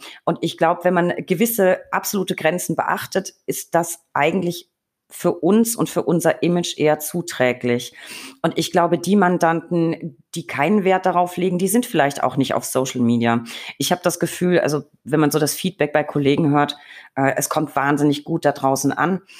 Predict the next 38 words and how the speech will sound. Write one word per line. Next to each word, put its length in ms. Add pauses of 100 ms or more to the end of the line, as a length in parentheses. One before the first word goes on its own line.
(280)
und 180
nimmt 240
vielleicht 320
auch 80
so 100
ein 80
bisschen 560 (100)
die 140
Angst 280
vorm 240
Anwalt, 500
weil's 140
eben 180
auch 280
ein 100
Mensch 320
ist. 240
Der 60
sitzt 260
auch 160
mal 80
in 160
der 120
Badewanne. 540 (380)
Aber 180
trotzdem, 380
wenn 100
du 140
vor 180
Gericht 360
erscheinst, 640 (680)
top 200
seriös 380
angezogen, 880
super 380
tough, 280
super 280
kompetent, 680